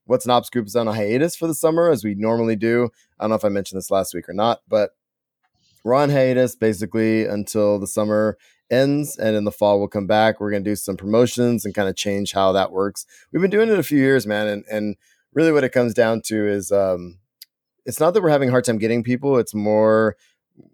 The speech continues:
we're trying to figure out what we're about. A lot of people that are joining in are not really beginner ops people, so we need to kinda open it back up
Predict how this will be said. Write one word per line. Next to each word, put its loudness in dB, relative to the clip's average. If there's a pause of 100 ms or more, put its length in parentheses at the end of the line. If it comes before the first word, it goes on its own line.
we're -10
trying 0
to 2
figure 0
out 4
what 0
we're 0
about. 0
A -6
lot 2
of -2
people 0
that 2
are 0
joining -2
in -2
are -2
not -2
really -4
beginner -2
ops -2
people, -2
so 0 (300)
we 0
need 2
to 0
kinda 0
open -2
it -6
back -4
up -2